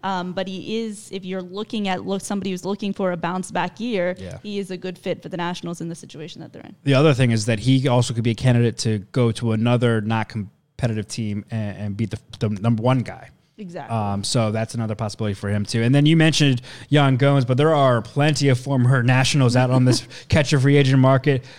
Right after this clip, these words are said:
Speaker 2: Possible reunions: Yan Gomes, Wilson Ramos, Jose Lobaton, Kurt Suzuki, Sandy Leon. Um, I, I,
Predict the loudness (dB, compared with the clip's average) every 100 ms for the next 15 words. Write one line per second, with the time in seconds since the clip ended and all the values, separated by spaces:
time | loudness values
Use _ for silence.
0 | -20 -4 0 0 2 4 4 4 6 6
1 | 6 6 6 6 6 6 6 6 6 6
2 | 4 4 4 4 6 6 6 6 4 6
3 | 6 6 6 4 2 2 2 2 4 4
4 | 4 2 0 2 2 4 4 4 2 0
5 | -2 -4 -12 _ -20 -2 2 6 6 4
6 | 2 -4 _ -4 -4 -6 _ _ _ _
7 | _ _ -14